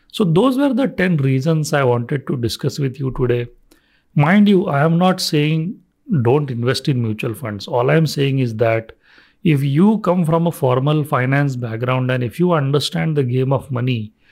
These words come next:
you are better off not outsourcing your money management to someone else. Do it on your own.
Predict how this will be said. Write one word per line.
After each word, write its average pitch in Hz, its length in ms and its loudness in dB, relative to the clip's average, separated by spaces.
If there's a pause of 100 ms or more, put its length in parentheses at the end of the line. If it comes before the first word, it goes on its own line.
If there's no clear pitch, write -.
(420)
you 170 220 4
are 214 140 2
better 143 380 0
off 160 320 -4
not 139 320 0
outsourcing 151 720 0
your 151 200 2
money 127 260 0
management 139 600 -2
to 156 80 -4
someone 131 480 -4
else. 110 520 -4 (1040)
Do 123 160 4
it 165 140 2
on 175 160 2
your 175 180 2
own. 127 480 0